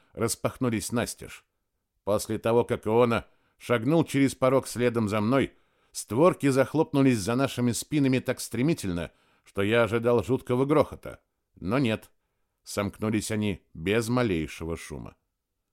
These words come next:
За дверями царил полумрак, но стоило нам войти, свет засиял куда ярче.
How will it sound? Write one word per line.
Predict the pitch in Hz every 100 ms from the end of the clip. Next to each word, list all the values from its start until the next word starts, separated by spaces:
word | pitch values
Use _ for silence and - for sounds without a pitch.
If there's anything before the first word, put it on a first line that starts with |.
| _ _
За | - 123
дверями | 110 120 127 143
царил | 131 110 101 110
полумрак, | - 110 110 117 117 - _ _ _ _ _ -
но | 95 123
стоило | - 165 156 143
нам | 139 127
войти, | 104 123 - 165 127 - _ _
свет | - 107 117 151 135
засиял | 147 151 139 135
куда | - 123
ярче. | 120 92 82 - 73